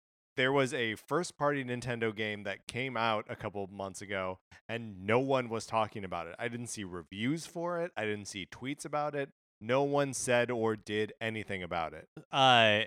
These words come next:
Speaker 2: okay, so he continues saying, "I bet the players who like Dylan and the setting are actually pretty secretive about it."
Speaker 1: <laughs>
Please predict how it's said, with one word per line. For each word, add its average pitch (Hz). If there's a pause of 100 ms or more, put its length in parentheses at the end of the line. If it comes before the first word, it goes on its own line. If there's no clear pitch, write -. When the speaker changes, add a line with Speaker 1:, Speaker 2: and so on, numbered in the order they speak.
(280)
Speaker 2:
okay, 143
so 131
he 139
continues 170
saying, 120
"I 139
bet 160
the -
players 160
who 160
like 135
Dylan 120
and 113
the 104
setting 135
are 110
actually 151
pretty 127
secretive 120
about 87
it." 143
Speaker 1:
<laughs> 185